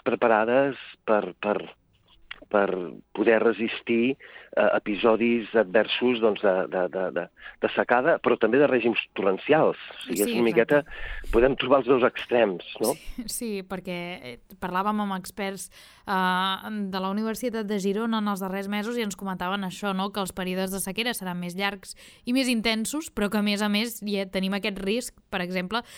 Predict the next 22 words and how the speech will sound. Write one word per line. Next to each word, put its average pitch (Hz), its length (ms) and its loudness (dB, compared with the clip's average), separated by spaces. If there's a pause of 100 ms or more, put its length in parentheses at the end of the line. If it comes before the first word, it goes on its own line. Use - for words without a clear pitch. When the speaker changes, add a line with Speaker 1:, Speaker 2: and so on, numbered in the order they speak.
(200)
Speaker 2:
de 208 160 -4
que 208 120 -2
hi 202 100 2
hagi 196 240 -2
pluges 226 400 -2
que 240 80 -6
siguin 214 340 -4
més 233 300 0
intenses 208 480 -2
en 196 160 -2
un 185 80 -4
període 190 340 0
més 196 160 -4
curt 185 200 -6
de 175 80 -6
temps, 196 200 -8
que 190 120 -6
això 196 220 -6 (380)
entenc 208 300 -2
que 240 120 -2
pels 202 200 -2
boscos 202 400 -4